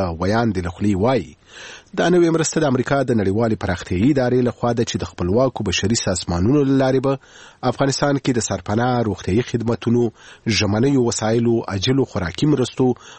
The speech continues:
پاکو اوبو او د حفظ الصحې په سهولتونو ولګول شي. ورځپاڼه زیاتوي چې له دې مرستې سره به د اګست میاشتې راهیسې چې امریکا په افغانستان کې خپله شل کلنه جګړه پای ته رسولې، له دې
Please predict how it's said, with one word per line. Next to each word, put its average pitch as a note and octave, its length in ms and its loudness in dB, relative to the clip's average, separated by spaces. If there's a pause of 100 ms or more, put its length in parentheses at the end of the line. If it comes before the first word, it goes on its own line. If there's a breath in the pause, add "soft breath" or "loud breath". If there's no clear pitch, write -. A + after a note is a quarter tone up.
(120 loud breath)
پاکو D#3 420 0
اوبو C3+ 200 2 (140)
او A2 140 0
د G2+ 240 -2
حفظ G#2 280 -4
الصحې D3 520 0
په B2 160 0 (100)
سهولتونو F2 540 -2
ولګول - 520 -4
شي. - 160 -12 (640)
ورځپاڼه A2+ 440 0
زیاتوي A2+ 380 0
چې C3 80 2 (520 loud breath)
له D#3+ 200 4
دې E3+ 160 4
مرستې D#3+ 340 0
سره D3 240 2
به D3 220 2
د - 20 2 (100)
اګست A#2+ 380 -4
میاشتې A2 440 -2
راهیسې G#2 400 -2 (480 loud breath)
چې - 80 -2 (100)
امریکا C#3+ 400 0
په C3+ 140 0
افغانستان A#2 500 -2
کې - 160 -8
خپله A2+ 300 -2
شل F#2 140 -6 (100)
کلنه G#2 300 0
جګړه G2 240 -4 (120)
پای C#3+ 180 2
ته E2 200 -8
رسولې، F#2+ 400 -4 (480 loud breath)
له F3 120 4
دې F3 140 2